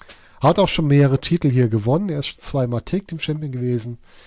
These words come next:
Mit Damek, zuletzt noch als Rise und vorher schon mal mit Carnage.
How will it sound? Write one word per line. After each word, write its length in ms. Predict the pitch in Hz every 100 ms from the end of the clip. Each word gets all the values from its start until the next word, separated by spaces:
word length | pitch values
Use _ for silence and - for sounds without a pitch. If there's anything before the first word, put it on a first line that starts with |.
| - - -
Mit 260 | - 139 -
Damek, 460 | 123 120 165 - -
zuletzt 640 | - - 120 160 190 - -
noch 440 | 143 143 - -
als 420 | 123 113 104 - 107
Rise 600 | 113 143 170 175 - 147
und 180 | 113
vorher 260 | - 123 120
schon 180 | - 123
mal 80 | 113
mit 220 | 113 -
Carnage. 680 | - 113 131 113 - -